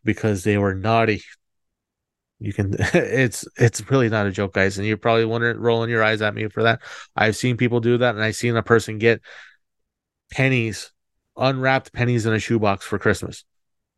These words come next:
because they were not, because that person was not a very good person, or they've been not a very good person to the person giving the gift. So if you really want a practical joke on someone or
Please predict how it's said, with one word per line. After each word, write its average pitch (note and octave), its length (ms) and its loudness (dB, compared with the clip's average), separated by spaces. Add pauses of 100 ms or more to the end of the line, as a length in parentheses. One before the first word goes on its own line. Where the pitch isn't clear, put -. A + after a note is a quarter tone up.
(560)
because F#2+ 460 -2
they G2 140 2
were F#2+ 160 0
not, G2 220 0 (920)
because G2+ 240 0
that F#2+ 140 0
person G2 260 0
was F#2 120 -6
not G2 200 0
a G2+ 200 -6
very G2 260 -4
good G#2 140 -4
person, - 360 -4 (480)
or G#2+ 160 0
they've G2+ 240 -2
been G2+ 220 -4
not G#2 160 2
a G#2 80 2
very G2+ 180 0
good G2+ 160 -6
person G2 420 0
to G#2 200 2
the G2 180 0
person G2 380 -2
giving G2 340 2
the - 80 -4
gift. - 380 0 (440)
So C3 360 0 (680)
if G#2+ 160 -4
you A#2+ 120 2
really D#3 260 4
want D#3 300 2
a C#3+ 180 0
practical C3 520 0
joke D#3 300 2
on C#3 120 2
someone C#3 280 0
or B2+ 100 -2